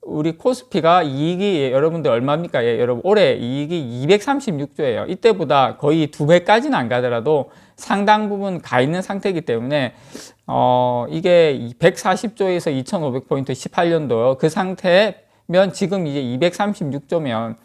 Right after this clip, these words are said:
그때보다 거의 백 조가 넘는 영업이익이 달성한 상태면 거의 한 포인트로 치면 코스피 한 삼천오백에서 사천 포인트는 가 있어도 무리가 없는 상황이죠. 그래서 여러분들께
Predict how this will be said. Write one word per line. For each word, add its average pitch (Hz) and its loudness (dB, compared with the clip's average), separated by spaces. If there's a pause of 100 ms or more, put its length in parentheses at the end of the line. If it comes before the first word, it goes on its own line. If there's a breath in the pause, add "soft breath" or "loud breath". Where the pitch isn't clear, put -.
(240 soft breath)
그때보다 175 4
거의 139 0
백 170 2 (140)
조가 226 6
넘는 143 -2 (300 soft breath)
영업이익이 151 2
달성한 165 -4
상태면 165 -2
거의 165 4
한 175 -2
포인트로 269 2
치면 139 -4
코스피 - -6
한 160 0 (340 loud breath)
삼천오백에서 190 2
사천 254 -2
포인트는 175 0
가 131 2
있어도 170 0
무리가 180 0
없는 135 -2
상황이죠. 135 -2
그래서 139 -2
여러분들께 170 2